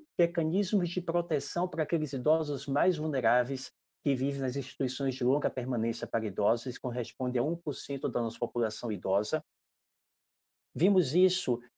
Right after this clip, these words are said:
na necessidade de inclusão digital, foi imposto um isolamento, uma quarentena, sem de-, sem ter a sensibilidade de saber se aquele idoso tinha condições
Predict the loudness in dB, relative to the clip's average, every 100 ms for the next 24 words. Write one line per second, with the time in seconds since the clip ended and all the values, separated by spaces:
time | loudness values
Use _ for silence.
0 | -4 0 2 2 0 0 -2 0 -2 2
1 | 2 2 0 -2 -8 -4 -4 -2 -2 -2
2 | 0 -2 -2 -4 -4 0 0 0 -4 _
3 | _ -2 0 0 0 2 2 0 -4 0
4 | 2 2 2 0 -4 -4 -4 -4 2 2
5 | 2 -2 -4 -4 -2 -4 -6 -4 2 2
6 | 0 -4 _ _ -2 0 0 _ -8 -2
7 | -2 -4 _ 2 2 0 -2 -2 0 0
8 | 2 2 2 2 2 0 -4 -10 -12 _
9 | _ _ -10 -6 0 2 2 0 0 2
10 | 2 2 0 0 2 4 2 0 0 0
11 | -2 -4 -4 -8 -2 2 2 0 -2 -2
12 | -4 -6 -2 0 0 -2 -6